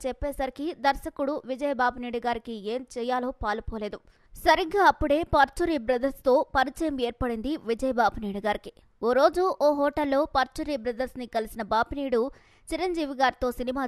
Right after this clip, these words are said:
చేస్తున్నా అన్నారు. పర్చూరి వాళ్ళు సంతోషించారు. కానీ ఆయనకు సాయంత్రం కథ చెప్పా, అది చిరంజీవి గారికి నచ్చలేదు అని దిగాలుగా చెప్పేసరికి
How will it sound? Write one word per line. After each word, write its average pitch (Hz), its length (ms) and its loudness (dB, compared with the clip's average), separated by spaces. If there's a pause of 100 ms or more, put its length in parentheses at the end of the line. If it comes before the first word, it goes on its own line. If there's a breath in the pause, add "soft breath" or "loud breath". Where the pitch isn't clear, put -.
చేస్తున్నా 214 380 -6
అన్నారు. 208 380 -2 (500 soft breath)
పర్చూరి 311 400 4
వాళ్ళు 262 280 2
సంతోషించారు. 233 1080 -4
కానీ 269 360 2 (100)
ఆయనకు 294 300 2
సాయంత్రం 311 560 2
కథ 254 200 2
చెప్పా, 262 420 -2 (100)
అది 254 360 0
చిరంజీవి 285 440 -2
గారికి 269 380 0
నచ్చలేదు 233 540 -4 (100)
అని 262 200 0
దిగాలుగా 269 520 0
చెప్పేసరికి 285 840 -4